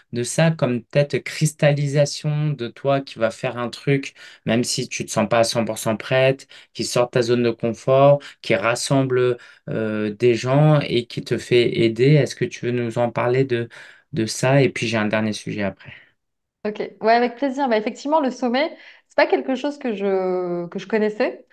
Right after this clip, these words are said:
Speaker 2: Euh, pour tout dire, la première fois que j'ai vu un sommet,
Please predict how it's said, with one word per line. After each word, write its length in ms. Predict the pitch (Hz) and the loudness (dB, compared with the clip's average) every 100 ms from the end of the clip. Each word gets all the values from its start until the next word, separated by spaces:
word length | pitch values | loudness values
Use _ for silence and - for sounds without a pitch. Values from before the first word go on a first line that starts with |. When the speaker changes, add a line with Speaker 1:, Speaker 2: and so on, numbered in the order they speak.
| - _ - | -20 _ -2
Speaker 2:
Euh, 340 | 202 190 190 185 | 2 4 4 2
pour 240 | 185 196 | -2 -10
tout 140 | - 233 | -6 -2
dire, 180 | 269 | 2
la 100 | 302 | 4
première 220 | 220 262 254 | 4 2 2
fois 120 | 277 | -2
que 60 | |
j'ai 100 | 226 | -2
vu 100 | 208 | -2
un 120 | 226 220 | -2 -2
sommet, 500 | 262 240 226 - | -2 -2 -2 -4